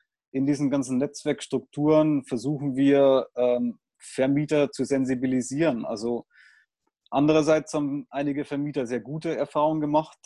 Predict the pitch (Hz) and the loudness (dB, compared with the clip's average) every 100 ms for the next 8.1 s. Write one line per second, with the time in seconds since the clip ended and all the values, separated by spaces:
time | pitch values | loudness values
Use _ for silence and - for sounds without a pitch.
0 | - - 127 123 - - - 127 123 120 | -16 -6 -4 -4 -6 -12 -4 0 0 0
1 | 127 135 139 135 - - 147 120 - - | 0 0 0 -2 -4 -2 -2 -2 -6 -8
2 | 160 180 - 175 156 170 - - 160 170 | -4 -4 -2 4 4 4 -2 0 4 4
3 | 175 170 - 131 - - 131 139 143 135 | 4 2 2 -4 -8 -4 -2 0 -2 -4
4 | 139 - 135 143 143 139 135 135 147 160 | -6 -4 -4 -2 -2 -2 -2 0 2 2
5 | - 131 120 113 - 101 - 110 120 113 | -2 -4 -2 -4 -8 -16 -10 -8 -6 -6
6 | - _ _ _ _ _ 120 - 156 - | -8 _ _ _ _ _ -10 0 0 2
7 | 143 123 127 131 143 113 - 139 170 - | 0 0 4 6 6 2 2 4 4 0